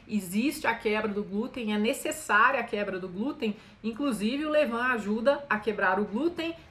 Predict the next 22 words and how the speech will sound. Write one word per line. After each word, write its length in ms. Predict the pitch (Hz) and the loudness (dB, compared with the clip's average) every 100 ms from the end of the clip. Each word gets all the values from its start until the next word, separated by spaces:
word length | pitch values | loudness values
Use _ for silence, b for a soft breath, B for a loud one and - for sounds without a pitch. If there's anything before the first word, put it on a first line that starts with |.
| - | -8
e 240 | 247 247 302 | -2 2 2
isso 220 | - 285 | 2 0
ajuda 300 | 247 247 240 | 0 0 -2
a 40 | |
melhorar 480 | 233 226 220 214 214 | -2 -2 -2 0 0
a 60 | 208 | 0
digestibilidade 1000 | 202 214 214 - 202 208 175 180 254 - | 0 0 -2 -4 -4 -2 2 2 2 0
da, 280 | 190 185 B B B | 2 2 B B B
do, 240 | 185 202 | 0 0
do 180 | 208 214 | 2 0
pão 280 | 220 247 269 | 2 0 0
que 80 | 247 | 0
a 40 | |
gente 200 | 214 208 | 0 0
vai 200 | 190 175 | 0 -2
comer. 400 | - 175 165 143 B B B 208 | -4 -2 -4 -6 B B B 0
E 100 | 202 | 4
além 440 | 202 196 220 294 | 6 6 4 2
de 100 | 294 | -2
melhorar 420 | 294 302 277 262 254 - 214 | 2 4 4 2 -2 -6 2
a 120 | 214 | 2
digestibilidade, 1200 | 208 233 262 262 - 233 277 214 202 254 262 208 | 2 -2 -6 -6 -6 -6 -2 4 6 6 2 -2